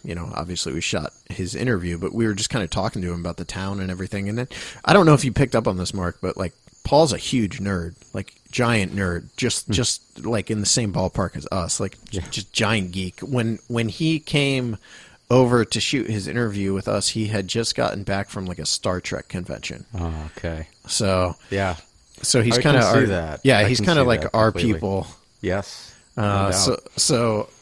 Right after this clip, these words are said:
Speaker 1: so that's kind of, and then obviously down at Baroque, I had a blast with him, kinda
Speaker 2: Mm-hmm.
Speaker 1: hung out with him pretty much all day on and off. So, um, that's kind of the story there. The, the story behind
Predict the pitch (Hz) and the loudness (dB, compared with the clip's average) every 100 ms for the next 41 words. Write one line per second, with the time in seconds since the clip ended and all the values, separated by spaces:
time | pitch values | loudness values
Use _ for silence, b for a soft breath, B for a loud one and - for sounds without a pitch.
0 | _ - - 139 123 156 - - 147 127 | _ -2 4 6 8 8 6 2 4 4
1 | 107 - 135 151 143 - 127 127 117 120 | 2 2 6 6 6 4 4 4 4 4
2 | 110 110 90 98 101 101 - 87 95 90 | 2 2 0 0 2 0 -2 -4 -4 -4
3 | 85 90 - 98 95 90 90 98 98 - | -4 -4 -4 -4 -4 -6 -6 -10 -14 -8
4 | 95 90 98 113 139 104 90 85 - 85 | -6 -2 -2 -2 -4 -6 -4 -6 -6 -8
5 | 85 87 - 101 90 87 92 87 90 92 | -8 -10 -6 -4 -4 -4 -4 -2 -2 -2
6 | 87 87 87 87 90 - B B B - | -4 -4 -4 -4 -6 -12 B B B -2
7 | 120 98 - B B B - 107 92 92 | 2 2 0 B B B -6 0 2 0
8 | 85 - - 98 - 101 90 87 - 101 | -2 -10 -8 -4 -4 -4 -4 -4 -4 -2
9 | 90 87 95 92 87 190 196 - 131 - | 0 2 2 2 2 0 -2 -2 0 2
10 | 175 277 370 151 143 165 139 117 - | 4 6 4 4 2 2 2 0 -6